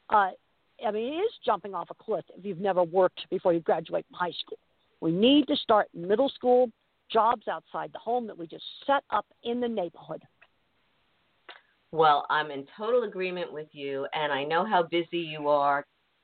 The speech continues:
Speaker 2: Temple Grandin. Thanks so much for, for being on the show today, and thanks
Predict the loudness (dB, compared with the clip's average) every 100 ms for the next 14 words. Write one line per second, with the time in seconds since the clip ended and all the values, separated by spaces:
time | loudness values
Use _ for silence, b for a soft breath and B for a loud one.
0 | _ -6 -6 -4 -6 -2 0 0 -4 2
1 | 2 4 2 0 2 0 0 -4 -2 2
2 | 2 0 -8 _ -8 -2 2 4 2 0
3 | -2 0 0 0 0 2 0 -4 -10 -2
4 | 2 2 2